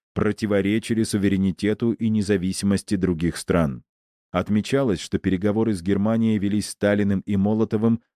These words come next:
в тайне от советского народа, Ц К В К П Б и всей партии, Верховного Совета и правительства С С С Р.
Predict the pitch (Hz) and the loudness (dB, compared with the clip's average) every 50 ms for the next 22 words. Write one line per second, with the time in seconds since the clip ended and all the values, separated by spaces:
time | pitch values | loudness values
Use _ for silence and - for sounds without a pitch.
0 | _ - - - - - 101 98 101 104 107 107 104 98 85 - - 95 87 82 | _ -20 -20 -10 -2 0 0 2 2 2 2 2 0 0 -2 -2 -2 -2 0 2
1 | 90 85 - - - 82 85 82 80 80 76 87 95 101 110 113 113 - _ _ | 0 -2 -2 -4 -2 -2 0 0 0 0 0 0 0 2 2 0 0 -2 _ _
2 | - - 147 131 - 143 127 104 101 95 - - 90 - 95 90 82 90 113 127 | -6 -6 -4 -2 2 2 2 2 0 -2 0 -2 -2 -2 -2 -2 0 0 0 0
3 | 127 - _ _ _ - 98 98 85 - - - 95 92 87 _ - 98 98 95 | 0 -2 _ _ _ 0 2 2 2 0 0 0 0 0 0 _ 0 2 2 2
4 | 90 - - - 71 64 58 - _ _ - - 82 101 95 - - 104 98 85 | 0 -4 -6 -6 -6 -6 -6 -14 _ _ -8 -2 0 0 0 0 -2 -2 0 0
5 | 87 85 76 80 - - 80 69 73 98 110 - 113 110 - _ - 127 - - | 0 0 -2 -2 -2 -2 -4 -2 0 -2 -2 0 -2 -4 -4 _ -6 -6 -2 2
6 | 107 110 98 82 85 78 - 85 76 71 - - 76 80 - - - 92 - - | 2 2 4 2 0 0 0 -2 -4 -4 -4 0 0 0 0 0 -2 -2 0 0
7 | 80 - 82 76 - - 80 69 60 | 0 2 0 -2 0 0 -2 -2 -2